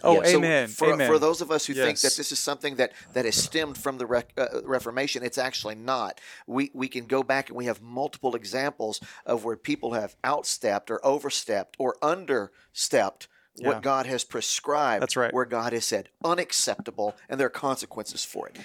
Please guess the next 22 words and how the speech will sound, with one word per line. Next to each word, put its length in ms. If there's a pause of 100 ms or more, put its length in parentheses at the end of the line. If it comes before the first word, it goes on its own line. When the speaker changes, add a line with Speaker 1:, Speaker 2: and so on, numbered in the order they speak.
(100)
Speaker 3:
He 60
said, 180
"This 160
is 100
who 140
I 140
am, 120
this 140
is 80
how 100
you'll 220
worship." 360 (220)
And 140
so 240 (120)
the 100
principles 540
from 300
that 400 (220)
are, 180
are 80
brought 380
in, 280